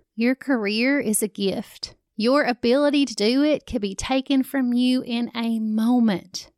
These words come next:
For us, it was taken away in only a few hours of rain, of something that seemed so normal here, but stole away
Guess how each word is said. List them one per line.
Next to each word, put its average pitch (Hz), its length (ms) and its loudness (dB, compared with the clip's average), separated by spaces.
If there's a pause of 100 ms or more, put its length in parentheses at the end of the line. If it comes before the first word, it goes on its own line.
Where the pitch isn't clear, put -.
(120)
For 208 200 0
us, 247 360 2
it 247 80 0
was 247 180 0
taken 262 340 0
away 254 360 2
in 233 140 0
only 262 420 2
a 254 40 0
few 254 300 0
hours 240 800 0
of 220 180 -2
rain, 226 640 2 (320)
of 202 100 -4
something 247 380 2
that 220 160 -2
seemed 277 380 2
so 294 340 0
normal 302 680 0
here, 190 580 -4 (200)
but - 200 -4
stole 277 800 2
away 226 1000 2